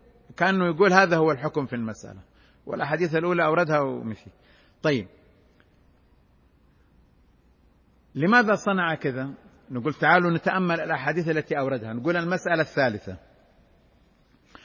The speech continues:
الحديث الذي أورده الأول عن عائشة قالت: "كان رسول الله صلى الله عليه وسلم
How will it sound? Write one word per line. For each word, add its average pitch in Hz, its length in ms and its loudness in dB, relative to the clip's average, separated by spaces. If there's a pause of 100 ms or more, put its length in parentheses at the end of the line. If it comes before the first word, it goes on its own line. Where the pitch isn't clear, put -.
(340)
الحديث 170 400 4 (100)
الذي 208 260 8
أورده 160 640 6 (1000)
الأول 185 680 8
عن 160 180 6
عائشة 180 400 8
قالت: 185 480 8
"كان 190 180 8
رسول 170 400 8
الله 170 220 10
صلى 160 260 6
الله 165 360 10
عليه 151 260 8
وسلم 180 560 6